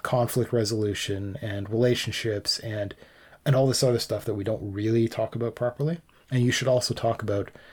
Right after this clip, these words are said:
uh, the nature of violence and preparedness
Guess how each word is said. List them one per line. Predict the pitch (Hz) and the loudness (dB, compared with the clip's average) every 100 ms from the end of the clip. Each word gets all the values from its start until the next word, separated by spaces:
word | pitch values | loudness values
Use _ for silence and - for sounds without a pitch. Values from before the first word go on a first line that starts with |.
| - - - - | -20 -20 -20 -10
uh, | 101 90 - | -8 -8 -4
the | 113 120 | 0 2
nature | 113 117 - 120 | 2 2 2 0
of | 110 | 0
violence | 98 107 113 131 151 147 - - - | 0 0 2 4 2 2 -4 -6 -6
and | 117 113 110 107 104 - | -4 -2 -2 -2 -4 -6
preparedness | - 120 - 120 123 117 143 151 - - | -8 -6 0 2 2 2 2 4 0 -4